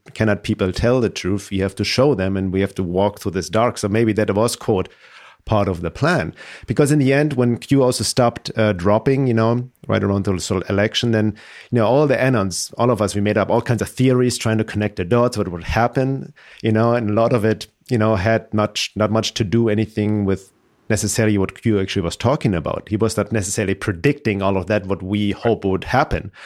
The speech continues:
right? And then, unfortunately, we just, a lot of people got, became disillusioned. A lot of us like, "Fuck this." And then we get into, you know, "Oh, Q was maybe a psyop and this and that, controlled opposition." But you're right, there's a silver lining on some level that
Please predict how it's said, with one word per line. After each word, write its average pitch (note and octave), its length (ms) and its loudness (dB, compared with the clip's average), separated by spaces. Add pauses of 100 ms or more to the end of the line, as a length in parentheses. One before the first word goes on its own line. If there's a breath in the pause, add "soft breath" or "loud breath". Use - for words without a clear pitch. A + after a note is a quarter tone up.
(240 loud breath)
right? G#2+ 320 2
And A2+ 160 -2
then, A#2+ 380 0 (420 loud breath)
unfortunately, A2+ 640 2
we A2+ 180 0
just, - 400 -2 (260)
a - 340 -8
lot B2 100 2
of - 120 0
people B2+ 240 0
got, G#2+ 180 0
became C#3+ 320 2
disillusioned. F#2 560 -2
A - 20 -4
lot G2+ 120 2
of G2+ 120 0
us G2 200 -2
like, - 180 -2
"Fuck A2+ 260 -4
this." A#2 200 2
And G#2 100 0
then G2+ 140 0
we F#2 60 -4
get G2 200 0
into, G2 320 -2 (720)
you G#2 80 0
know, F#2+ 180 0
"Oh, F#2 360 -2 (160)
Q A2 120 0
was F#2+ 140 -2
maybe F2+ 180 -6
a - 40 -10
psyop B2+ 480 2
and F#2 100 -4
this F2+ 180 -6
and G2 100 -6
that, A#2+ 300 2
controlled F#2 360 -6
opposition." A2+ 580 -2 (440 loud breath)
But B2+ 260 0
you're B2 120 4
right, D3 200 2
there's A#2+ 240 2
a A#2+ 40 -2
silver A2+ 340 0
lining A#2+ 400 2
on G#2 120 0
some A2 200 -2
level G#2+ 220 0
that G2+ 240 -2